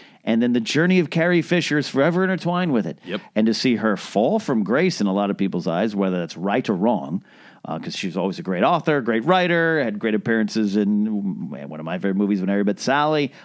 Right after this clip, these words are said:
Speaker 1: all the, and then to see her come back with a sequel trilogy and the world to embrace her in a way that I think had they hadn't,
Speaker 2: Yeah.
Speaker 1: uh, for a while at least. Same with Hamill, but definitely with Carrie. This has been an interesting and tragic and bittersweet journey
Speaker 2: Yeah.
Speaker 1: as well, but there's definitely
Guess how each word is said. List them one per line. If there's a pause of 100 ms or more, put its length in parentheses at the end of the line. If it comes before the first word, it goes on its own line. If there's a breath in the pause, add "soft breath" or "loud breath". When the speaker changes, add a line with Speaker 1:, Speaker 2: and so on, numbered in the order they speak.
(120)
Speaker 1:
all
the,
and
then
to
see
her
come
back
with
a
sequel
trilogy
and
the
world
to
embrace
her
in
a
way
that
I
think
had
they
hadn't, (160 loud breath)
Speaker 2:
Yeah.
Speaker 1:
uh,
for
a
while
at
least. (420 soft breath)
Same
with
Hamill,
but
definitely
with
Carrie.
This
has
been
an
interesting
and (220)
tragic
and
bittersweet (600)
journey (140 loud breath)
Speaker 2:
Yeah.
Speaker 1:
as
well,
but
there's
definitely